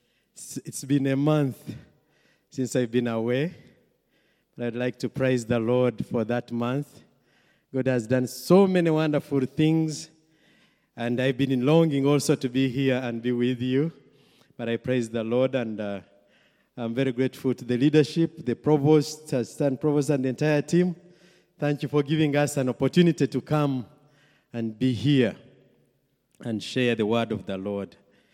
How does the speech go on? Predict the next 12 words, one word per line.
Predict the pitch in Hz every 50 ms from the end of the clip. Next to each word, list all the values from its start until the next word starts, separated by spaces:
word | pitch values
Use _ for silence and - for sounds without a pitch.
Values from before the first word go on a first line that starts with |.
| _ _ _ _ _ _ _ _ _ _ _ -
And | 131 123 123 120 120 113 107
with | 117 135 123 117 120 110
me | 117 127 131 139 143
today, | 135 - - 131 117 123 131 135 135 143 139 - - - - _ _ _ _ _ _ _ _ _ _ _ _ _ _
I'm | - 113 113 110
glad | 120 123 131 131 123 113
to | - 120
see | - - - 127
that | 120 120 113 107 - -
Lillian | 113 120 127 127 131 127 117 113
is | 110 104 98 90
here, | 123 139 143 147 151